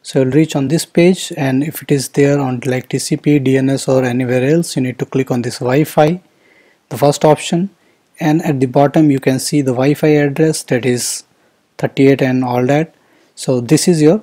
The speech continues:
mac address. Okay, so this Wi-Fi address is your mac address.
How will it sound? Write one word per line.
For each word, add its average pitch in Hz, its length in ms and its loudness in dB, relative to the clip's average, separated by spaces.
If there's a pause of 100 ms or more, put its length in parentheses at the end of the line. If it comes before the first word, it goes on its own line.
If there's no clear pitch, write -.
mac 120 160 2
address. 110 560 -4 (220)
Okay, 190 320 -4 (340)
so - 140 -4
this 151 240 2
Wi-Fi 165 360 4
address 139 520 2
is 123 160 -2
your 135 160 0
mac 131 280 -2
address. 110 560 -6